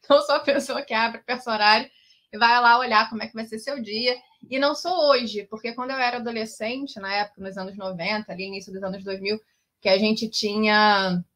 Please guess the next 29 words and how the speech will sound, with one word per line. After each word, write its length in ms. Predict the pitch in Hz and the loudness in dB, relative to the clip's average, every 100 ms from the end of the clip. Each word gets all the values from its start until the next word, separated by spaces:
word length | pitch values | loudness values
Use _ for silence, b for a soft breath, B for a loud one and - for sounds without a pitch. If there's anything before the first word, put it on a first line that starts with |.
| _ _ _ _ _ - | _ _ _ _ _ -4
revista 460 | 220 208 254 254 | 0 0 2 2
Capricho, 720 | 240 214 - 254 269 - 175 - | 4 2 2 -4 -2 -4 -6 -4
a 80 | 196 | -2
revista 340 | 214 214 220 | -2 -4 -4
Capricho 440 | 220 196 233 247 269 | -4 -4 -6 -10 -2
trazia 500 | 330 311 220 269 294 | 4 4 4 2 4
o 40 | |
horóscopo 500 | 254 226 247 254 233 | 6 4 2 -4 -6
diário 520 | 220 202 196 226 285 - | -2 2 4 4 2 -2
e 120 | 294 269 | 0 4
eu 80 | |
olhava 460 | 349 349 220 254 277 | 6 6 8 6 6
o 40 | |
horóscopo 520 | 269 233 - - - 196 | 2 2 0 0 -4 0
diário, 400 | 220 226 226 214 | 4 6 6 4
o 40 | |
horóscopo 280 | 214 - - 220 | 0 -2 -8 -6
mensal, 480 | 208 - 220 214 | -6 0 4 6
o 40 | 214 | 6
horóscopo 380 | 214 - - 254 | 6 6 4 -2
<laughs> 60 | |
anual, 400 | 233 233 254 254 | 0 0 2 2
olhava 400 | 240 262 262 302 - | 4 2 4 -2 -2
tudo. 280 | 185 170 170 _ b b - | -8 -10 -12 _ b b 2
Fazia 440 | 247 247 233 285 | 2 2 -2 -2
meu 160 | 269 247 | -2 -2
mapa 260 | 226 - | -2 -4
astral 320 | 262 - 214 | -10 -4 -2
ali. 320 | 233 214 - | -2 -4 -10